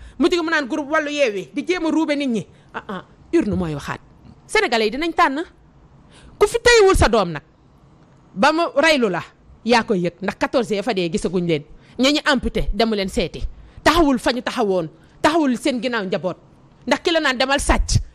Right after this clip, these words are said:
demal toj, demal yàq, kooku du nit ku baax, du njiit bu baax. Te war na xalaat boppam nag,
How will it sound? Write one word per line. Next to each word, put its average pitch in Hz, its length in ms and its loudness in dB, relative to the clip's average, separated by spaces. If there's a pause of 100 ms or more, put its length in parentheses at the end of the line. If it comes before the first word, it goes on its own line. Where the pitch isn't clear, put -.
demal 247 260 4
toj, 247 140 4 (540)
demal 262 280 2
yàq, 269 220 0 (580)
kooku 175 400 -2
du 185 120 0
nit 185 160 -4
ku 180 80 -4
baax, 175 420 -4 (400)
du 208 100 2
njiit 202 240 2
bu 185 100 -2
baax. 202 500 -2 (360)
Te 254 80 2
war 269 140 4
na 247 80 -2
xalaat 233 320 0
boppam 214 300 -2
nag, 190 100 -4